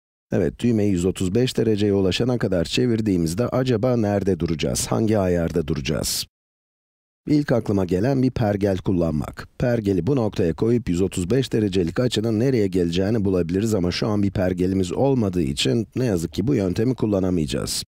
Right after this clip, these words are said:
Bunun için de problemi açılar hakkındaki bildiklerimizi, bilgilerimizi kullanıp çözeceğiz.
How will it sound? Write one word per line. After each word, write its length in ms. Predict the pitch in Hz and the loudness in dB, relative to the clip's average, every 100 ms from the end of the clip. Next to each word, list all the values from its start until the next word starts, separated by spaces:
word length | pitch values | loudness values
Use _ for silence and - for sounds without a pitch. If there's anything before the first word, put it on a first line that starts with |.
| _ - | _ -2
Bunun 160 | 123 | 0
için 260 | 127 - 95 | 0 0 0
de 80 | 80 | 0
problemi 520 | - 135 107 87 110 | 0 0 2 0 0
açılar 460 | - - - 147 | -2 -2 0 2
hakkındaki 540 | 127 117 113 113 - 131 | 0 0 0 0 0 0
bildiklerimizi, 800 | 113 107 - 107 101 92 87 78 | 0 0 0 2 2 2 0 0
bilgilerimizi 680 | 117 120 113 101 98 117 | 0 2 2 2 2 0
kullanıp 480 | 120 117 104 98 90 | 0 0 2 0 0
çözeceğiz. 680 | - 85 78 78 - - | 0 0 -2 -4 -2 -4